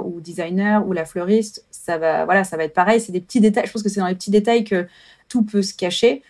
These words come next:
sans finalement réinventer à chaque fois un thème qui, euh, bah, comme les mariés, en fait, veulent un truc, euh, assez classique.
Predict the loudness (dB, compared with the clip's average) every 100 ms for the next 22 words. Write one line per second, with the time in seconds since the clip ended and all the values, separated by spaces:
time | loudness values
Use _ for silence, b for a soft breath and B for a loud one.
0 | b 0 0 2 2 4 4 4 4 2
1 | 0 -2 -2 -4 -2 -2 0 0 0 -2
2 | -6 -4 -2 -4 -4 -4 -2 -4 -10 -8
3 | -6 -4 -4 -2 -2 -4 -10 -6 -6 -6
4 | -6 -6 -6 -8 -8 -10 -12 -10 -10 -6
5 | -4 0 -2